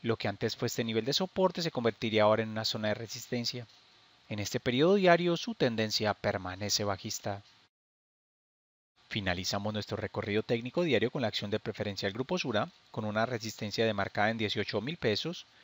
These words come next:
y un nivel de soporte técnico ubicado en los dieciséis mil pesos.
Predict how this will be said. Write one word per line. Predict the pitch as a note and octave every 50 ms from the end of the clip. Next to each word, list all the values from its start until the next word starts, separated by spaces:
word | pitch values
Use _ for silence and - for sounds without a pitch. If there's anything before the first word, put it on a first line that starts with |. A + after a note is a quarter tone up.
| - - - - - _ _ _ _
y | F3 G3
un | G3+
nivel | G#3 G#3 G3+
de | G3 G3+
soporte | F#3 - E3 - D#3 - F3+
técnico | - - D#3+ D#3 D#3+ D#3+ - - B2
ubicado | A2 G#2+ G#2 G2+ - - G#2 G2+ G#2
en | A2
los | A2 G2+
dieciséis | A2 G#2 G2+ - - - G2+ F#2+ G2
mil | G#2 G2+ F#2+
pesos. | - - E3+ F3+ - - - - -